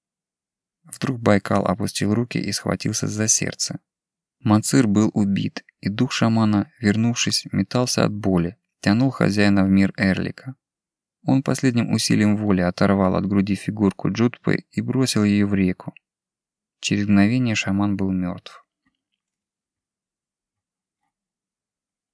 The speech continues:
Таджикистан, Фанские горы. Лагерь. «Привет, честной компании. Во, Олега пришел. Заходи, дорогой, гостем будешь».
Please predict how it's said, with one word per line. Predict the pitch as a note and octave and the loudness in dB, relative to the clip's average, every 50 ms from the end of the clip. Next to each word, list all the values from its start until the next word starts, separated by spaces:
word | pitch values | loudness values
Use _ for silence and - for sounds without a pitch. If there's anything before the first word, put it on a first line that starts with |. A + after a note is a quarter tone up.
| _ _ _ _ _ _ - | _ _ _ _ _ _ 2
Таджикистан, | A2 G#2 G2 A2+ G#2+ - A2 G#2+ - _ - E2+ E2 D#2+ E2+ | 2 4 4 2 2 0 -2 -4 -2 _ 0 2 2 0 -4
Фанские | - - G2 G2 G2+ - - - F#2+ F#2+ | -2 2 2 2 2 0 0 0 0 0
горы. | G2+ G#2 G2 F2+ F2 F2 F2 - - _ _ _ _ _ _ _ _ _ _ _ _ _ _ _ _ _ _ _ _ _ _ _ | 2 4 4 4 4 2 -4 -10 -14 _ _ _ _ _ _ _ _ _ _ _ _ _ _ _ _ _ _ _ _ _ _ _
Лагерь. | - G2+ F2+ E2+ F2 E2+ - - _ _ _ _ _ _ _ _ _ _ _ _ _ _ _ _ _ _ _ _ _ _ _ _ _ _ _ _ _ _ _ _ | 0 2 2 4 2 0 -4 -12 _ _ _ _ _ _ _ _ _ _ _ _ _ _ _ _ _ _ _ _ _ _ _ _ _ _ _ _ _ _ _ _
«Привет, | - - A2+ B2 C#3 C3 - | -4 -2 0 2 2 0 0
честной | - - A2+ G#2+ - G#2+ G2+ | 0 -2 -2 0 2 0 2
компании. | - G#2 G2 G2 F#2 G2 F#2 F2 E2+ E2+ F#2 - - G#2+ _ _ _ _ _ _ _ _ _ _ _ _ _ _ _ _ | 4 4 2 4 4 2 2 2 0 -2 -6 -8 -12 -14 _ _ _ _ _ _ _ _ _ _ _ _ _ _ _ _
Во, | - F#2+ G#2 A#2+ B2+ B2+ B2+ A#2+ G#2+ A2 - | 0 4 6 6 6 6 6 4 2 0 -4
Олега | - - F#2+ G2 G#2+ A#2 G#2+ G#2+ G2+ | -2 0 2 2 2 2 2 0 0
пришел. | - G#2 G#2 G#2 - - - G2+ F#2+ F#2 G2 - _ _ _ _ _ | 2 2 2 4 4 4 4 4 2 2 0 -4 _ _ _ _ _
Заходи, | - G2+ - - - C#3 C#3 C#3+ C3+ | -4 -2 -2 0 0 -2 2 2 2
дорогой, | G#2+ G#2 G2+ G2 F#2+ F#2+ F#2+ F2+ F2 | 2 4 4 4 4 4 2 0 2
гостем | G2+ A2 A#2+ - - G#2 G2 F#2 | 2 0 -2 -2 -2 -2 -2 0
будешь». | F2+ F#2+ E2 E2+ E3+ F#3 - - - | 0 -2 -2 -2 -2 -4 -6 -8 -10